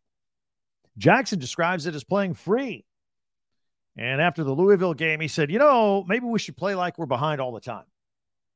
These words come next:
So the writing was on the wall,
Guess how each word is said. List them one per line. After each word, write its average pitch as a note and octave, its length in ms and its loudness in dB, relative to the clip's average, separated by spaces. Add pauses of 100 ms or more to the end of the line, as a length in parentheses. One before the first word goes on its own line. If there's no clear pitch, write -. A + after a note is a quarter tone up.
(640)
So C#3 400 -4 (100)
the D3 80 -4
writing G3 300 0
was D3+ 120 0
on D#3+ 200 0
the C#3 80 -8
wall, C3 580 0